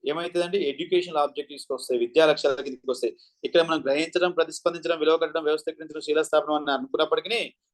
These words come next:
మనకు వచ్చే విద్యా లక్ష్యాలు భావావేశ రంగంలో వేరే మూడు ఉంటాయి, అభిరుచులు అని చెప్పేసి, వైఖరులు అని చెప్పేసి వేరే ఉంటాయి,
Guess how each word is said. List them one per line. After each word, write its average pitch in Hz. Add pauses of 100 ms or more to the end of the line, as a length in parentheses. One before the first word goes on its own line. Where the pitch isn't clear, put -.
(140)
మనకు 143
వచ్చే 165
విద్యా 156
లక్ష్యాలు 151
భావావేశ 151
రంగంలో 143 (280)
వేరే 156
మూడు 139
ఉంటాయి, 131
అభిరుచులు 135
అని 127
చెప్పేసి, 131
వైఖరులు 127
అని 123
చెప్పేసి 120
వేరే 123
ఉంటాయి, 107